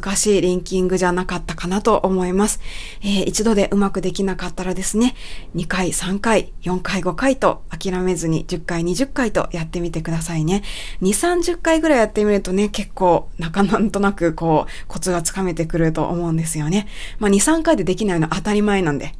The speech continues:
大丈夫です。あの、もっと何回も何回も繰り返してやっていくとできるようになってくるものですので、根気強くやってみてください。では、今日はここまでです。まとめていきたいと思います。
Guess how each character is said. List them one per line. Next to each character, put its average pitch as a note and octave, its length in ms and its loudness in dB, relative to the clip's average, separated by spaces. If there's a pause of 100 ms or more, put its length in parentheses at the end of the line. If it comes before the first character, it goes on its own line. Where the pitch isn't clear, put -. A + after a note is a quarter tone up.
大 F3+ 180 -2
丈 E3 160 0
夫 D#3 100 -2
で - 140 -2
す。 D#3+ 100 -6 (320)
あ E3+ 140 -6
の、 E3 120 0
も G3 120 2
っ G3+ 80 -2
と F3 80 -4
何 F#3 200 0
回 E3+ 140 -4
も E3 80 2
何 A#3+ 200 0
回 G3+ 160 -2
も D#3+ 100 -4
繰 - 120 -8
り E3+ 100 -6
返 E3 180 -4
し D#3+ 40 -6
て E3 80 -4
や E3 80 -4
っ - 20 -10
て A#3+ 120 -4
い B3 60 0
く C#4 100 -4
と C4+ 140 0
で G3 140 -4
き G3+ 120 -2
る F#3+ 60 0
よ F3+ 100 -2
う - 40 -4
に E3 80 -2
な E3+ 100 -4
っ E3 40 -6
て D#3+ 120 -8
く E3 100 -6
る E3 80 -2
も E3 140 -2
の G3 100 -2
で G#3+ 120 0
す A3 120 -2
の G3 120 0
で、 A3+ 160 0 (1120)
根 G#3 280 2
気 G#3 160 -2
強 F#3+ 240 6
く - 200 -2
や F3+ 140 0
っ - 40 -4
て E3+ 140 -2
み D#3+ 120 2
て E3 80 -2
く E3 100 -2
だ D#3+ 100 0
さ - 160 -4
い。 - 120 -8 (680)
で G#3 140 2
は、 C#4 260 8
今 B3 200 4
日 - 20 2
は G#3+ 160 4
こ - 140 0
こ G#3+ 100 4
ま G#3 160 4
で G#3 100 4
で A3 140 4
す。 C4 160 2
ま G#3+ 140 2
と A3 100 0
め G#3+ 160 4
て G#3+ 220 0
い G3+ 40 0
き - 140 -4
た G3 140 0
い F#3+ 80 -2
と A3+ 120 2
思 G3+ 200 4
い F#3 60 2
ま G3+ 120 2
す。 - 160 2